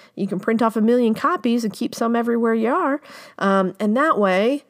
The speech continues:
you, you aren't using, you know, you aren't having call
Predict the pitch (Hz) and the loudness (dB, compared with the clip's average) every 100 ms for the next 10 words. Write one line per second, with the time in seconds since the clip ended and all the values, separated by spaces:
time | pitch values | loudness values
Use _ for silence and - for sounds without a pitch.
0 | _ _ - 185 185 180 - 190 190 190 | _ _ -6 -2 -2 -2 -6 -4 0 2
1 | 190 - 180 180 175 170 165 175 160 190 | 0 0 -2 0 0 -2 -2 -2 0 0
2 | 196 - 196 175 165 - 180 160 147 151 | 0 0 0 0 -2 2 4 4 2 0